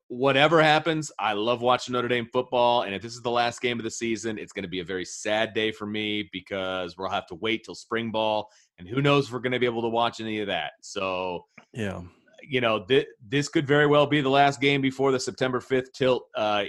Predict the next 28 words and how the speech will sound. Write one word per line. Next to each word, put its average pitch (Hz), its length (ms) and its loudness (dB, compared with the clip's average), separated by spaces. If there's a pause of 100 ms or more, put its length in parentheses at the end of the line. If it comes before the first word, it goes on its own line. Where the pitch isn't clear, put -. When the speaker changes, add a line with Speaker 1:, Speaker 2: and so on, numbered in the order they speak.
Speaker 1:
in 120 300 0
Tallahassee 110 840 -2
against 98 380 -6
Florida 104 240 -4
State. 101 400 -4
And 98 100 -10
this 113 160 -8
team 117 380 -4 (400)
for 113 80 -6
Notre 110 160 -2
Dame 107 220 -2
is 95 80 -8
gonna 101 160 -8
look 101 180 -4
a 85 140 -8
heck 78 360 -10
of 120 80 -4
a 120 40 -4
lot 117 240 -2
different 107 300 -6
than 104 100 -8
they 104 120 -6
do, 98 440 -6 (340)
uh, 85 200 -4
on 95 180 -6
January 95 440 -6
first. 80 400 -10
So 87 300 -8